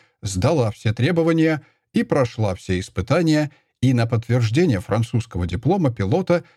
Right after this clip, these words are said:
и квалификацию бортстрелка-радиста бомбардировочной авиации. "Ладно, папа, долгие проводы, лишние слёзы, как говорят в народе".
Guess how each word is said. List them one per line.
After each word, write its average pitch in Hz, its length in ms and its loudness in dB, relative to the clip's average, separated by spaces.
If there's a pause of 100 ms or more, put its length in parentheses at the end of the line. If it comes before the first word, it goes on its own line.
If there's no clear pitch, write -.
(220)
и 180 160 2
квалификацию 147 880 0
бортстрелка-радиста 120 1500 -2
бомбардировочной 101 960 0
авиации. 101 640 -4 (1040)
"Ладно, 175 300 2
папа, 139 460 0
долгие 165 380 2
проводы, 175 400 0
лишние 135 380 0
слёзы, 151 460 2
как 131 200 0
говорят 123 400 2
в - 20 -4
народе". 113 460 2